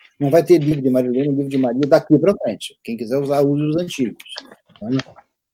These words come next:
Ah, com exceção de três tipos de obras específicas que eu comento agora, então. Próximo.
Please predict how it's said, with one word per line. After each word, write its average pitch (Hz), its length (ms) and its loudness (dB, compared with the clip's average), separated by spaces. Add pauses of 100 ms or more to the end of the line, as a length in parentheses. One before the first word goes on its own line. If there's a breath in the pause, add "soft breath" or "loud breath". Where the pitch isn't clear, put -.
(1000 soft breath)
Ah, 151 680 10
com 208 120 8
exceção 214 320 8
de 185 100 0
três 220 380 6
tipos 196 320 -2
de 156 80 0
obras 170 240 4
específicas 190 540 0
que 190 60 2
eu 180 80 4
comento 160 380 0
agora, 127 300 0
então. - 320 -12
Próximo. 160 560 2